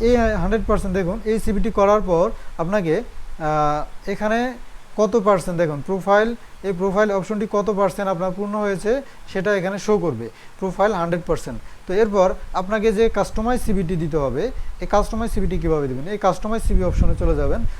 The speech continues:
কাস্টমাইজ সিভি অপশনে আপনার একটি পিডিএফ করা, আহ, সিভি দিয়ে দিবেন। দেখুন, এখানে এই অপশনে আমি যখন ক্লিক করব, ক্লিক করলে আমাকে,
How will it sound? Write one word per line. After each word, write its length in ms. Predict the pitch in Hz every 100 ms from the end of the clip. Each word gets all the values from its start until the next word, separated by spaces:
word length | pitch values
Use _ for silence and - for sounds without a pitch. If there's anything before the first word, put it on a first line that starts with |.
| -
কাস্টমাইজ 360 | 185 185 214 214
সিভি 200 | - 196
অপশনে 400 | 180 - 143 220 - - - 170
আপনার 280 | 175 214
একটি 220 | 202 160 147 -
পিডিএফ 360 | 185 185 233 - -
করা, 240 | 180 170
আহ, 880 | 160 - 147 143 135 - - - 147
সিভি 260 | - 180 208
দিয়ে 160 | 190
দিবেন। 240 | 151 143 165
দেখুন, 300 | 180 180 226 - -
এখানে 380 | 175 196 220 240 -
এই 220 | 208 226
অপশনে 380 | 190 185 202 214
আমি 200 | 202 196
যখন 260 | 196 190 185
ক্লিক 200 | 196 190
করব, 380 | 208 156 165 233 - -
ক্লিক 200 | 196 208
করলে 240 | 208 170 170
আমাকে, 380 | 160 151 185